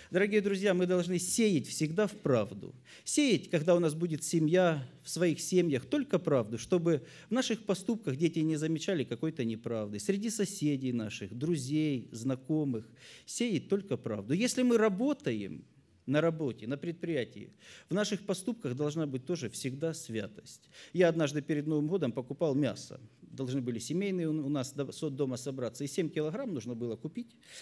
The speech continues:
Я пошёл на рынок, купил, ну, там мне чуть-чуть уступили, на электронных весах взвесили. Потом я пошёл в другой павильон. Смотрю, иду, контрольные весы. Ну, думаю, дай взвешу. Я ложу туда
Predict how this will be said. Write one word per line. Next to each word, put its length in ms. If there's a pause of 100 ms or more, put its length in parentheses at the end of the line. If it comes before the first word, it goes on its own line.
(140)
Я 100
пошёл 260
на 120
рынок, 280 (220)
купил, 300
ну, 80
там 160
мне 160
чуть-чуть 320
уступили, 460
на 140
электронных 460
весах 300
взвесили. 400
Потом 260
я 120
пошёл 320
в 40
другой 240
павильон. 640 (1120)
Смотрю, 420
иду, 240 (200)
контрольные 480
весы. 500 (120)
Ну, 120
думаю, 240
дай 180
взвешу. 580
Я 140
ложу 280
туда 440